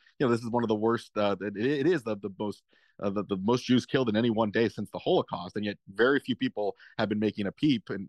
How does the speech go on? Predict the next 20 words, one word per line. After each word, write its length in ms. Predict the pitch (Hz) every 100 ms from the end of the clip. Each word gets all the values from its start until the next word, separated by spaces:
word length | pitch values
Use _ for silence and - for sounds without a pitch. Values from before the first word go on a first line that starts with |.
| -
corporations, 580 | 101 101 98 95 101 92
universities, 500 | 92 95 92 95 92
and, 120 | 95
and 100 | 90
so 220 | 87 135
on 160 | 139 98
in 60 | 95
these 100 | 90
D 200 | 101 95
E 40 |
I, 340 | 107 147 139 101
uh, 140 | 98 92
offices. 540 | 92 92 - 98 92 - - - _ -
And 400 | 113 117 117 104 -
that 200 | - 123
they 100 | 117
were, 100 | 127 120
they, 140 | 143
they 140 | 127 131
ch-, 220 | -